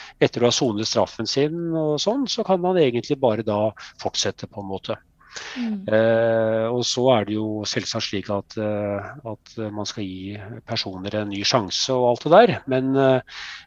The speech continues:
Speaker 1: men allikevel så er det paradoks at, eh, en som jobber på apotek, for eksempel, og som, eh, skriver ut medisiner til dyr,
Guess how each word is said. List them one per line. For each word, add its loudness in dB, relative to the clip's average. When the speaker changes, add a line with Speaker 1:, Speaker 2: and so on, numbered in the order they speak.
Speaker 1:
men 2
allikevel 4
så 2
er 2
det 2
paradoks 2
at, -4
eh, 2
en -6
som -4
jobber -2
på -6
apotek, 2
for 0
eksempel, -2
og 0
som, 0
eh, 2
skriver 0
ut -12
medisiner -2
til -4
dyr, -2